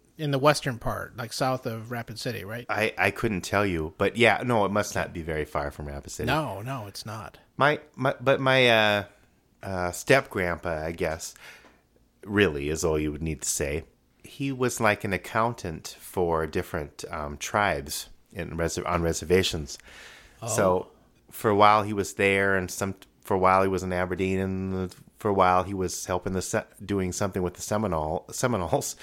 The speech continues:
Speaker 2: Se-, oh God, Seminoles in, uh, Florida. I can't say anything right. After a couple of time to limes. Hey, everybody.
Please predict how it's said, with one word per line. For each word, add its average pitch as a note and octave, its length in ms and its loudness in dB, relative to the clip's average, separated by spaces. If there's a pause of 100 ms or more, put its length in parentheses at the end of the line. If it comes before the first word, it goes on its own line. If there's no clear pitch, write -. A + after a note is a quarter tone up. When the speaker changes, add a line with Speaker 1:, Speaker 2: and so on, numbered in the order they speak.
(360)
Speaker 2:
Se-, - 200 -10 (180)
oh A2+ 120 -4
God, C#2+ 400 -12 (340)
Seminoles F#2 600 0 (320)
in, G2 320 4
uh, E2+ 280 4
Florida. F#2 480 0 (760)
I E3 80 2
can't C#3 260 -2
say F#2 160 0
anything F2+ 340 -2
right. C#2+ 280 -10 (800)
After G2+ 280 2
a F#2 60 2
couple G#2 320 0
of F2+ 140 2
time C3 280 4
to F#3 100 8
limes. F#3 600 6
Hey, G#3 200 6
everybody. F3 560 6